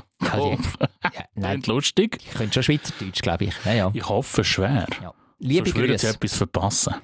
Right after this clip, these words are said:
Speaker 1: Liebe Grüße an dieser Stelle. Klammer zu. Jetzt, was hast du denn gemacht in Sachen Stangensellerie?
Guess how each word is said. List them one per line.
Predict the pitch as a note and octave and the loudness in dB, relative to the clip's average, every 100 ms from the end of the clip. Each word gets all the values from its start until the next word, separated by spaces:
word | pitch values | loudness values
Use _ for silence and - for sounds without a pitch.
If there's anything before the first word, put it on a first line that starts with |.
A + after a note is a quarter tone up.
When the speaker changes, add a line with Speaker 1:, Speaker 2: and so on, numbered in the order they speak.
| - | -8
Speaker 1:
Liebe | - A#2 E3+ F3 | -2 2 2 4
Grüße | A#2+ B2 B2+ - - | 4 4 2 0 -2
an | - - A2 | -8 -6 0
dieser | G#2 | 2
Stelle. | G2 - E2+ D#2+ | 2 2 0 -2
Klammer | - - A#2 A#2 A#2+ G2+ | -2 2 4 6 4 2
zu. | - D#2+ - _ _ B2 | 0 0 -2 _ _ 2
Jetzt, | B2+ - | 2 4
was | A#2+ A#2 | 2 4
hast | A#2+ - | 4 4
du | B2+ | 4
denn | B2+ A#2+ | 4 4
gemacht | - F2 - | 4 2 2
in | G#2+ | 2
Sachen | G2+ F#2 G2+ | 2 2 2
Stangensellerie? | - F#2 F2+ - E2+ E2+ - | 4 4 4 2 0 -2 -6